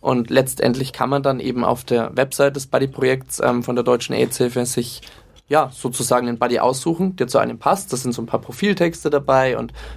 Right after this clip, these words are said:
bekommt so ein bisschen Info und die Person kann man dann quasi per Mail anschreiben und dann macht man sich einfach einen Termin aus, idealerweise für ein persönliches Treffen, wo man dann einfach wirklich quatschen kann über Gott und die Welt, über alles, was, was einen gerade beschäftigt.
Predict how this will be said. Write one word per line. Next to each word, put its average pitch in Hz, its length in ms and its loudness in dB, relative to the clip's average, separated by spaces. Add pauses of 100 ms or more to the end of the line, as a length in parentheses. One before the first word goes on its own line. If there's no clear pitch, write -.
bekommt 123 260 2
so 123 80 0
ein 120 60 2
bisschen 113 240 0
Info 135 280 0
und 123 140 2
die 120 60 -4
Person 123 380 0
kann 117 120 2
man 117 100 4
dann 117 120 2
quasi 113 380 2 (280)
per 117 80 0
Mail 117 240 4
anschreiben 127 600 0
und 120 100 -4
dann 117 100 0
macht 113 220 -2
man 120 100 0
sich 117 200 -2
einfach 117 240 -2
einen 113 100 -4
Termin 127 300 2
aus, 139 320 0 (260)
idealerweise 120 600 2
für 120 100 -4
ein 117 80 0
persönliches 113 540 -2
Treffen, 135 400 0 (480)
wo 131 80 -2
man 127 140 2
dann 120 100 0
einfach 117 260 -4
wirklich 117 540 -2
quatschen 117 340 0
kann 120 300 0
über 175 220 2
Gott 127 180 4
und 123 180 -2
die 117 80 -6
Welt, 117 240 2
über 117 220 2
alles, 117 260 0
was, - 280 -6 (180)
was 120 160 0
einen 120 240 2
gerade 117 240 2
beschäftigt. 117 600 -6